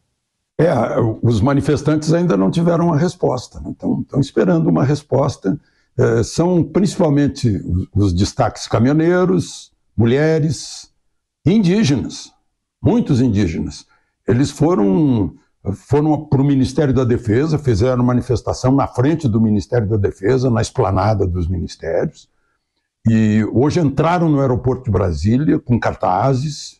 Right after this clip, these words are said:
pedindo ajuda pro mundo, eh, contra violações à Constituição, né? As manifestações defendem a volta à Constituição, ao devido processo legal,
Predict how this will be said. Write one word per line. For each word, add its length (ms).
pedindo 320
ajuda 320
pro 180
mundo, 600
eh, 420
contra 500
violações 760
à 80
Constituição, 1000
né? 160
As 120
manifestações 800
defendem 680
a 80
volta 720
à 80
Constituição, 960
ao 100
devido 380
processo 480
legal, 640